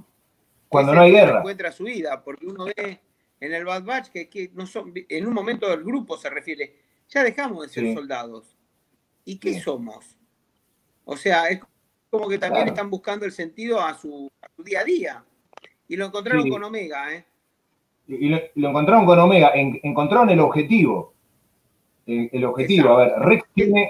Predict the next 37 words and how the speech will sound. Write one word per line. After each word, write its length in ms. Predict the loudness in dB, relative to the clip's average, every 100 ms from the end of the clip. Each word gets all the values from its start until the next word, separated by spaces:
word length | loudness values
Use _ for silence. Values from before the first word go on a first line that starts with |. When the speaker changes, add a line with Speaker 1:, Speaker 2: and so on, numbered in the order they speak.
| -4
Speaker 2:
Exacto. 140 | -4 0
Speaker 1:
Rex, 180 | 0 0
por 200 | 0 2
ejemplo, 280 | 2 2
tiene 200 | 4 2
su 220 | 2 -4 2
pro-, 220 | 2 2
su 240 | 2 4
propio 280 | 6 6 6
objetivo. 500 | 6 4 4 2 0
Su, 260 | -4 -8 -6
su 120 | -4
objetivo 460 | -2 -2 4 6
es 260 | 6 4 -2 _ _ -2
unirse 420 | 4 6 6 6
a 60 | 6
una 180 | 6 4
rebelión 520 | 4 4 6 6 6
para 320 | 4 4 2
poder 260 | 0 0 0
sacar 320 | 0 4 6
a 60 |
los 180 | 6 4
que 100 | 2
ahora 180 | 4 4
están 220 | 0 -2
en 140 | -2 -2
el 80 |
gobierno, 460 | -2 -2 -2 -6 -14
que 80 | -18
es 80 | -10
el 100 | -10
Imperio. 400 | -8 -12 -16 -20 _ _ _ _ _ _
Por 140 | 2 4
otro 200 | 6 6
lado, 480 | 6 8 8 6 2
Speaker 2:
Continúa 400 | -12 -12 -12